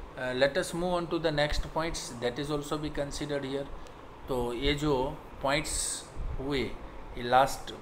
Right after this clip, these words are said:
पॉइंट्स के, थर्ड रोमन के, then you have to put minus b plus or minus b square minus four A C, ऐसे ही आप अपना सिंप्लीफिकेशन दो। So, टू डिस्टिंक्ट रूट यहाँ पे मिलेंगे, थ्री प्लस और minus under root three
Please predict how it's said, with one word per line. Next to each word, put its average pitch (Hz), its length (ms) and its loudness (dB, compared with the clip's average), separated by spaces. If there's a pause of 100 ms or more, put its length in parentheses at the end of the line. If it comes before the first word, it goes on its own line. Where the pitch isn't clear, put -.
पॉइंट्स 123 320 -2
के, 131 200 -2
थर्ड - 520 2
रोमन 123 420 2
के, 131 140 -4 (760)
then 135 200 2
you 139 160 -2
have 139 200 2
to 135 40 -2 (100)
put 127 220 -2
minus 123 360 -2 (100)
b 135 140 -4 (100)
plus 123 280 -2
or 131 60 -2 (120)
minus 123 340 -6
b 123 160 -6
square 135 320 2
minus 127 380 -2
four 131 120 -2 (100)
A 123 100 -2
C, 127 160 -6 (500)
ऐसे 139 280 -2
ही 135 180 2
आप 127 260 2
अपना 127 240 -2
सिंप्लीफिकेशन 135 920 -4
दो। 123 180 -4 (500)
So, 123 100 -4 (300)
टू 190 200 4
डिस्टिंक्ट 147 560 -2
रूट 143 200 -2
यहाँ 127 200 2
पे 127 140 -2
मिलेंगे, 113 440 -2 (120)
थ्री 143 140 -4 (140)
प्लस 143 260 2 (280)
और 123 200 -4
minus 131 320 -4
under 127 220 -4
root 123 260 -8
three 190 180 2